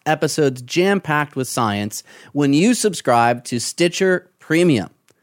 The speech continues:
That's right, with Stitcher Premium, you get the back catalog and all of our episodes ad-free. Sign up today at Stitcher dot com and use code charm to get a free month.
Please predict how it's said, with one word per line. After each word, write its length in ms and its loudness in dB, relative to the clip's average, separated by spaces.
That's 300 0
right, 320 0
with 140 0
Stitcher 360 0
Premium, 500 0
you 220 -2
get 240 0
the 100 -2
back 320 -2
catalog 640 0
and 160 -2
all 220 4
of 100 -2
our 160 4
episodes 640 0
ad-free. 680 -2
Sign 340 0
up 100 -4
today 480 2
at 180 -2
Stitcher 460 -2
dot 240 0
com 420 -2
and 160 0
use 240 2
code 380 0
charm 520 2
to 100 -8
get 160 2
a 40 2
free 240 0
month. 380 -2